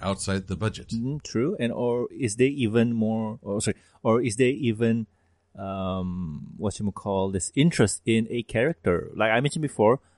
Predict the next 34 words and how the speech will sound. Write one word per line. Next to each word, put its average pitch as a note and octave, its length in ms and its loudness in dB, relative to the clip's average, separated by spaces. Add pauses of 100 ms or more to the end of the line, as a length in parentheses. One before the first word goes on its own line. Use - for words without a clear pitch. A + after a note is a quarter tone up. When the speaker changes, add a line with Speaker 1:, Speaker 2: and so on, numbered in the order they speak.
(180)
Speaker 2:
I B2+ 140 4
would C#3 160 0
love A2+ 600 4
to G#2+ 80 -2
see G#2+ 380 -2
Starlight G#2+ 560 0
and G2+ 240 -2
her G#2+ 240 2
group G2+ 300 -2
of F#2 100 0
friends G2+ 580 -2 (480)
interact. G2+ 640 -2 (440)
I A2+ 140 2
don't A#2 180 4
think B2+ 180 0
that A#2+ 140 4
would A2 120 2
happen A#2 320 2
because G#2+ 400 0
A, A#2+ 240 0
John A2 180 6
de A2+ 80 6
Lancie A2 260 2
is - 160 -4
expensive, G#2+ 800 2
and G2 420 -2 (160)
B, A#2+ 360 -4 (920)
uh, A2+ 420 0
John B2 200 6
de B2 80 6
Lancie A#2+ 300 4
is A#2+ 40 0
expensive. G#2 500 0 (880)
Speaker 1:
<laughs> - 160 -6